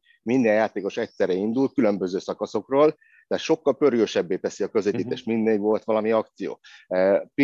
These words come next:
Speaker 1: G A Touron azért, tehát ti is tudjátok, <laughs> Gábor közvetítetted, közvetített hétről hétre,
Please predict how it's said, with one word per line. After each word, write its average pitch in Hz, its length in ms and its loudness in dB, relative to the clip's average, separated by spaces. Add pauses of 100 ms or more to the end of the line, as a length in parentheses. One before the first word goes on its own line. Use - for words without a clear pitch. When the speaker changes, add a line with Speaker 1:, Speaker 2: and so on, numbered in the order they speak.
Speaker 1:
G 123 60 0
A 135 100 4
Touron 127 340 2
azért, 113 260 -2
tehát - 400 -6
ti 113 160 2
is 98 100 -2
tudjátok, 113 420 -2
<laughs> 104 220 -8
Gábor 95 280 -2
közvetítetted, 117 640 -4 (340)
közvetített 107 460 2
hétről 101 320 2
hétre, 127 580 2